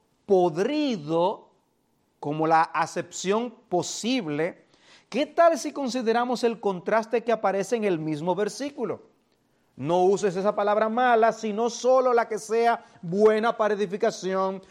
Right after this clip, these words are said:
para que imparta gracia a los que escuchan". Pablo no está hablando de malas palabras,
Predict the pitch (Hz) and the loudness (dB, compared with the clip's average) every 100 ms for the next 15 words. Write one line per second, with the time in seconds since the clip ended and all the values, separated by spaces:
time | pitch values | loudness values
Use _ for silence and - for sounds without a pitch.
0 | _ 180 180 180 185 160 190 190 202 190 | _ 0 0 -2 -6 0 0 0 -4 -4
1 | 156 165 160 - 156 165 - 165 143 135 | 2 2 2 -2 -2 -2 2 0 0 -6
2 | - 180 - 220 233 247 185 - _ _ | -6 -8 -6 -8 -6 -10 -10 -18 _ _
3 | _ _ _ _ _ _ _ _ _ - | _ _ _ _ _ _ _ _ _ -4
4 | 208 285 269 247 247 262 262 233 254 247 | -2 0 -2 -2 0 0 0 -2 0 -2
5 | 226 208 294 320 185 - - 139 127 123 | 0 -2 -2 -4 -6 -6 -6 -4 -4 -4
6 | 139 151 - | -6 -6 -10